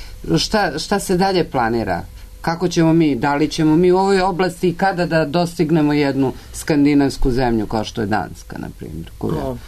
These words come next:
Speaker 1: koja
Speaker 2: treba,
Speaker 1: prednjači u
Speaker 2: treba
Speaker 1: tome?
Speaker 2: će nam, treba će nam mnogo, mnogo vremena, mi to doživjeti nećemo, jer Danska je nešto što je stvarno onako
Speaker 1: Oni su godinama radili na
Speaker 2: Godinama
Speaker 1: tome,
Speaker 2: su u
Speaker 1: da.
Speaker 2: tome, a ne smijemo zaboraviti i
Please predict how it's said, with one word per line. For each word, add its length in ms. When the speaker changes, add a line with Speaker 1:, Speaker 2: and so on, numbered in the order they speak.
Speaker 1:
koja 160
Speaker 2:
treba, 120
Speaker 1:
prednjači 540
u 140
Speaker 2:
treba 320
Speaker 1:
tome? 140
Speaker 2:
će 160
nam, 140
treba 360
će 180
nam 160
mnogo, 480
mnogo 420
vremena, 460
mi 180
to 140
doživjeti 520
nećemo, 460
jer 140
Danska 360
je 60
nešto 300
što 160
je 60
stvarno 560
onako 420
Speaker 1:
Oni 160
su 160
godinama 580
radili 340
na 60
Speaker 2:
Godinama 320
Speaker 1:
tome, 180
Speaker 2:
su 80
u 40
Speaker 1:
da. 80
Speaker 2:
tome, 280
a 160
ne 240
smijemo 300
zaboraviti 640
i 320